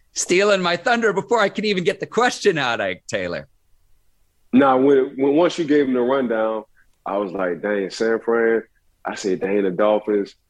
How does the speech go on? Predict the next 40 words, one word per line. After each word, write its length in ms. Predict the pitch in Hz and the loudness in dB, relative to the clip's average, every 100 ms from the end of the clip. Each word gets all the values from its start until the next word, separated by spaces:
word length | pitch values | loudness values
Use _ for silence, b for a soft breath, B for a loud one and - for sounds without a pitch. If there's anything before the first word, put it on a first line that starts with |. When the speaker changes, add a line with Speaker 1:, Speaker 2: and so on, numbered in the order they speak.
| _ - | _ -12
Speaker 2:
I 60 | 104 | -6
said, 240 | 107 95 | -4 0
"Dang, 260 | 104 104 - | 2 0 0
Coach 360 | 117 110 107 | 0 0 0
Mike 220 | 110 107 | -2 -2
McDaniels." 460 | 101 90 110 107 - B B _ 143 | -2 -2 0 0 -4 B B _ 2
And 220 | 160 127 | 2 2
you 60 | |
gotta 180 | 120 104 | 0 -2
put, 200 | - 120 | -4 -4
you 80 | 123 | -2
gotta 140 | 113 107 | -2 -4
pull 380 | 123 113 107 | -4 -2 -2
up. 100 | 95 b b - | -4 b b -8
So 160 | 131 | -2
they 120 | 135 143 | 0 4
did 260 | 180 185 | 2 2
kinda 280 | 180 160 147 | 0 -2 0
hire 280 | 151 147 143 | -2 -2 -2
somebody 460 | - 139 131 123 | -4 -4 -2 -2
who's 220 | 127 127 104 | -2 -4 -2
biracial. 640 | 113 110 110 104 - 73 _ _ _ | -2 0 -2 -4 -8 -20 _ _ _
So 120 | - | -4
you 160 | 113 123 | 0 2
got 160 | 139 131 | 4 4
a 60 | |
little 200 | 131 123 | 2 0
piece 440 | - 147 123 - b b b - | 0 2 2 -4 b b b -4
of 160 | 110 101 | -2 0
a 40 | |
Ivan 420 | 110 127 120 110 | 2 2 0 -4
slash 380 | - 120 113 110 - | -4 -2 -2 -2 -4
Ike 260 | 120 113 | -4 -4
down 200 | 107 104 | -4 -4
there 140 | 104 95 | -4 -4
too 280 | - 110 101 | -2 -2 -2
in 60 | |
Miami. 380 | 95 92 87 73 - b b - | -4 -4 -6 -8 -16 b b -14
<laughs> 60 | 139 143 139 - - - - - _ _ _ b b b b b _ _ 160 | -14 -16 -16 -16 -14 -18 -18 -20 _ _ _ b b b b b _ _ -2
Speaker 1:
Hey, 200 | 143 | 0